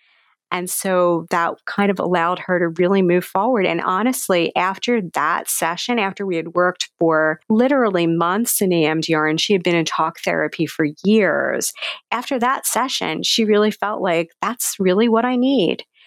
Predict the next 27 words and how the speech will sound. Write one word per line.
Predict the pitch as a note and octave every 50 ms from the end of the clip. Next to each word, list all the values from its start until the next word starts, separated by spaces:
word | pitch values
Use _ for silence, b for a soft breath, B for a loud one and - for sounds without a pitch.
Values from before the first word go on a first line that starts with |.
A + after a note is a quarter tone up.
| B B B B B B _ -
And, | A3 G#3 A3
you | A3
know, | G#3+ G#3 G3+
we've | G3+ G#3+ G#3+ G#3+ -
kept | - - F3+ F3+ - - F#3+
in | G3+ F#3+
touch. | - - - E3+ D#3+ D#3+ D#3+ - -
You | G3
know, | F3+ E3+
she | E3 - -
came | - - G3+ F#3 F3+
back | F3 F3 E3+ E3 E3 -
in | F#3 F3 E3+ E3
for | - F3
a | D#3+
little | D#3 E3 E3 D#3+
bit | D#3 D#3+ D#3
of | C#3 C3
a | -
tune-up | - - - - F#3 F3 E3+ E3+ E3+ - D#3
on | D3+ D3+
the | D3 C#3+
anniversary | C#3 D#3+ D#3 D3 C#3 D3+ D3+ F#3 F#3+ - - A3 G3+ F3
of | D3+ -
her | - D3
child's | - - D3 B2+ A#2 A#2+ C3+ -
passing. | - - E3+ D#3 C#3 C#3+ D3 - - C3+ A#2 - - D#3+